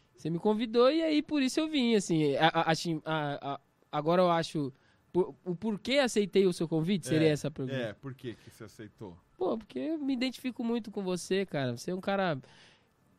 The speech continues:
Speaker 1: muito verdadeiro, eu diria.
Speaker 2: E se eu
Speaker 1: Acho
Speaker 2: tiver
Speaker 1: que
Speaker 2: com
Speaker 1: é
Speaker 2: covid?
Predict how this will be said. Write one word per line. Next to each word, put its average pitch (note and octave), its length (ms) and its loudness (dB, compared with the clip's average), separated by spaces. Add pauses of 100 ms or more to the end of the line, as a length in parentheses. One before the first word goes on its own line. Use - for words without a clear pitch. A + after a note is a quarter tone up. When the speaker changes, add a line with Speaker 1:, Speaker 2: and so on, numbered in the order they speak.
(340)
Speaker 1:
muito A#3 260 -2
verdadeiro, E3+ 600 4
eu B2+ 60 0
diria. C3 500 0 (220)
Speaker 2:
E C#3 40 -10
se C3+ 80 -10
eu D3 60 -4
Speaker 1:
Acho C3+ 80 -6
Speaker 2:
tiver F3+ 200 0
Speaker 1:
que F3+ 40 -2
Speaker 2:
com F3 60 -2
Speaker 1:
é D#3+ 80 -4
Speaker 2:
covid? G#2 500 -10